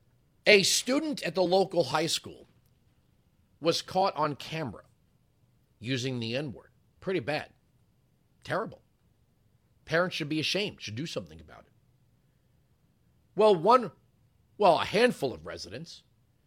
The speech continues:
have demanded that every single student, K through twelve, who never used the N-word and probably wouldn't think to, must now go through a new curriculum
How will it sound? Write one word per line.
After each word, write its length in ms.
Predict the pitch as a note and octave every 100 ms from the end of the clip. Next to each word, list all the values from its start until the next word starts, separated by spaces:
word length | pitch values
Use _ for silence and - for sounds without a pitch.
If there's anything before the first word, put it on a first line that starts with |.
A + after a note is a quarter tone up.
| _ -
have 280 | F#3+ F3+ C#3+
demanded 640 | D#3 C#3+ A#3 C#4 C#3+ B2+
that 180 | B2+ -
every 380 | A3 C4 C4 C4
single 440 | - A3+ A3+ G3+
student, 640 | G3+ - G3 A#3 D#3 _ - _ _ _ _ _ _ _ _ _
K 260 | - A#3 C#4+
through 280 | - B3+ G3+
twelve, 520 | - B3+ B3+ - - _ -
who 140 | G3
never 400 | E3 D3 B3 D4
used 380 | C#4 C#4 C4+ F#3
the 160 | B3+ B3+
N-word 400 | D#4 A3 - _ _ -
and 160 | G3 -
probably 480 | A3 C4+ C4 C4+
wouldn't 340 | A3 B3 C4 G3
think 300 | - E4 E4
to, 120 | - - _ _ _ _ _ _ _ _ _
must 420 | B2+ F3 A#3 -
now 300 | G3 G#3 G#3+
go 320 | F#3+ F3 F3+ E3+
through 540 | - C#3 B2+ G#2 G2+ _ _ _ _ _ _ _ -
a 140 | F3 E3
new 320 | D#3 F#3 A3+
curriculum 760 | - - G3 G3+ D3 A#2+ D#2+